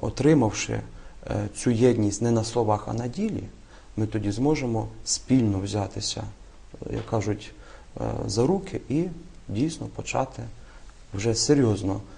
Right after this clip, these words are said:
відбудовувати, буд-, розбудовувати і відновлювати суверенність нашої держави.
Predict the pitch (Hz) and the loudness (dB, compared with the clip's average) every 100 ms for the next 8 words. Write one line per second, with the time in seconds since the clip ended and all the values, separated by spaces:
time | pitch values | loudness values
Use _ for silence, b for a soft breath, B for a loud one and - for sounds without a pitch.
0 | - 107 104 101 107 135 185 175 160 143 | -6 -2 0 2 4 4 4 0 -2 -4
1 | - - - 104 95 - 123 139 147 147 | -6 -8 -6 -4 -4 -2 8 8 8 4
2 | 147 147 143 135 123 - - B B B | 0 0 0 -2 -4 -8 -14 B B B
3 | - 123 143 160 - - 107 104 127 127 | -6 -2 -2 -2 -8 -6 -2 -2 -2 -2
4 | 113 110 113 - 107 107 110 107 107 104 | -2 -2 -6 -6 -4 -2 -2 -4 -6 -6
5 | 110 - 101 - | -8 -8 -8 -10